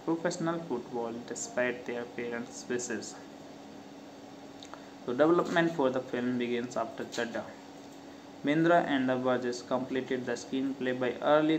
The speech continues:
two thousand one. Nagra and Knightley were hired soon after, with casting rounded out the addition of Mayers, Khair Steven, Lewis and Punjabi by there. The principal photography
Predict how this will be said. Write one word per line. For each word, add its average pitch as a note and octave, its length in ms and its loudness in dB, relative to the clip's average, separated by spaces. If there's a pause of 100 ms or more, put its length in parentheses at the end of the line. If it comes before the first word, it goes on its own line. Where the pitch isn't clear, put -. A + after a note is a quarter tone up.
two B2 180 2
thousand A#2+ 420 -4
one. A2 100 -6 (1000)
Nagra B2 400 6
and A#2+ 280 2
Knightley E3 520 4
were B2+ 400 2
hired A#2 360 2
soon A2+ 440 -6
after, - 340 -4 (680)
with B2+ 220 0
casting E3 540 2
rounded B2 480 0
out B2 360 2
the B2 140 4 (220)
addition D#3 420 2
of C3 200 -2 (120)
Mayers, B2 460 2 (1500)
Khair C#3 400 6
Steven, A#2 360 -4 (560)
Lewis D#3+ 360 6
and C3+ 240 4
Punjabi C3 480 4 (100)
by A#2+ 80 4 (140)
there. D3 240 2 (160)
The C#3 80 6 (100)
principal E3 540 0 (100)
photography A#2+ 600 0